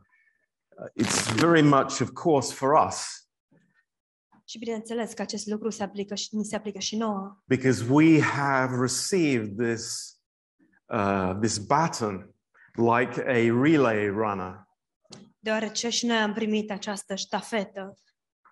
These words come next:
Speaker 2: ca și ștafetele care se folosesc la curse.
Speaker 1: And, uh,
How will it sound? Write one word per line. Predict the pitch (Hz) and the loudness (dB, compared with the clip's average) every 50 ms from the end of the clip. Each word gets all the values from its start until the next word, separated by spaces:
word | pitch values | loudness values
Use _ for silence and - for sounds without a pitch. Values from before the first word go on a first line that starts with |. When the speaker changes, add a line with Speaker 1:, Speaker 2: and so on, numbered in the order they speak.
| _ _ _ - - | _ _ _ -18 -8
Speaker 2:
ca | - 226 214 | -6 -4 -4
și | 214 - - 220 | -4 -4 -4 -6
ștafetele | 202 - 226 202 208 220 214 214 214 202 | -4 -4 -4 -4 -2 -2 -2 0 -2 -4
care | 202 214 208 | -2 -4 -6
se | 196 - 196 | -6 -8 -6
folosesc | 202 208 196 190 185 196 202 208 - | -4 -4 -4 -4 -4 -6 -8 -6 -4
la | 220 220 | -4 -4
curse. | 214 - 226 220 - - - 196 190 196 202 - _ _ _ _ _ _ _ _ _ | -4 -4 -6 -6 -6 -6 -8 -10 -10 -12 -14 -18 _ _ _ _ _ _ _ _ _
Speaker 1:
And, | - 113 113 113 110 117 113 113 113 110 110 | -2 0 0 2 0 0 0 -2 -4 -2 0
uh, | 113 110 107 107 104 104 101 | 0 2 2 0 0 -4 -6